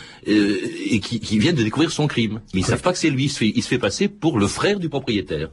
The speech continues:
Speaker 2: Ah oui, non, c'est, c'est là où on comprend ce que Junger écrit dans son journal. Euh, ceux qui réussissent sont ceux qui ont le cran de faire ce que les autres n'ont pas le cran de faire. Il parlait des nazis. Bon. Mais ça s'applique à Petiot.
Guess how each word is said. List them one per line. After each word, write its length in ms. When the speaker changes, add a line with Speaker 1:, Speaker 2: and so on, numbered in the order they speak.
Speaker 2:
Ah 160
oui, 80
non, 140
c'est, 180
c'est 300
là 100
où 60
on 120
comprend 600
ce 180
que 560
Junger 480
écrit 300
dans 120
son 240
journal. 540
Euh, 100
ceux 380
qui 200
réussissent 800
sont 280
ceux 200
qui 140
ont 80
le 80
cran 420
de 120
faire 320
ce 140
que 160
les 220
autres 240
n'ont 140
pas 120
le 80
cran 180
de 80
faire. 340
Il 120
parlait 180
des 100
nazis. 340
Bon. 80
Mais 80
ça 120
s'applique 340
à 60
Petiot. 520